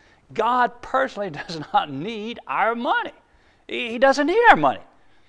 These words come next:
I mean, because He's the one that gives life, breath, and all things. I mean, really, God gives us all that we have. And,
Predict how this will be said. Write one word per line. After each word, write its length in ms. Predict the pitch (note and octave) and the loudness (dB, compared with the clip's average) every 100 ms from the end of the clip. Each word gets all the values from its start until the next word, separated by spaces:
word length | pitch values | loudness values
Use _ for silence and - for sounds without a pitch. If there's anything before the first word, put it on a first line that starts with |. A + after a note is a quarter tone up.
| _ _ - | _ _ -14
I 220 | F3 F3+ | -10 -8
mean, 500 | F#3 G3+ F#3 E3 D3+ D3+ | -8 -8 -8 -10 -12 -12
because 560 | - F#3 G3+ D3 - | 0 4 4 2 -4
He's 300 | E3 A3 D4 | -2 0 2
the 100 | A#3 | 4
one 180 | F#3 F3 | 8 8
that 100 | F#3 | 6
gives 400 | C3 D#3 D#3+ B2+ | 2 0 0 -2
life, 380 | C3+ D3 A#3+ - | -2 2 2 0
breath, 360 | - F3+ C4+ G#3+ | 0 4 4 4
and 100 | E3 | 4
all 180 | A3+ | 4
things. 460 | C#4+ A3 C#4 G4 C3+ | 4 0 0 -2 -4
I 60 | D3+ | -4
mean, 180 | D#3+ - - - | -6 -10 -16 -10
really, 240 | - C4 D#4 | 0 2 2
God 340 | A3 G3 C4+ | 4 4 4
gives 320 | E3+ C#4 E4+ | 4 4 4
us 160 | C#4 G#3 | 4 6
all 300 | F3 G#3+ C4 | 8 10 10
that 180 | A#3+ F#3 | 6 2
we 120 | B3+ | 0
have. 420 | G#3+ C#4 F4+ C#3+ | 0 0 0 2
And, 160 | D3 | 2